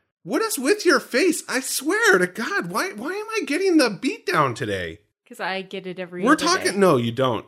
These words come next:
Speaker 1: It's well deserved if you do get it, by the way.
Speaker 2: Plus, you went on and on about parasails.
Speaker 1: <laughs> I wasn't the one who brought up parasailing.
Speaker 2: Yeah, con-
Speaker 1: And you just brought it up again,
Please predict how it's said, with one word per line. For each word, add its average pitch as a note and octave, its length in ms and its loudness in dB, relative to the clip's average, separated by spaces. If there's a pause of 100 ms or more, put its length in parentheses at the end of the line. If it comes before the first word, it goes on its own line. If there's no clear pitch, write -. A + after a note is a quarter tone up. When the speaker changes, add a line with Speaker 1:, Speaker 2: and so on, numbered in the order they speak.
Speaker 1:
It's A#2+ 200 -12
well E3 220 4
deserved D3 440 2
if G#2 140 -12
you G#2 80 -8
do G#2+ 180 -2
get F2+ 180 -2
it, D#2+ 200 -8
by F2 160 -6
the E2 100 -8
way. D#2 240 -4
Speaker 2:
Plus, B3+ 320 -6
you C#4 80 -6
went B3 160 -6
on A3+ 300 0
and A3 100 -6
on G#3 220 -2
about F#3+ 260 -4
parasails. F#3+ 840 -8 (360)
Speaker 1:
<laughs> - 280 -4
I D3 160 0
wasn't D#3+ 360 4
the C3+ 120 2
one B2 160 2
who A#2 80 -2
brought G#2+ 260 0
up G2 160 -8
parasailing. G2 580 0
Speaker 2:
Yeah, F#3+ 320 -2
con- G3 200 -4
Speaker 1:
And F3+ 180 6
you F#3+ 80 0
just D#3+ 220 2
brought D3+ 200 6
it C#3+ 80 4
up C#3+ 140 2
again, C3 460 2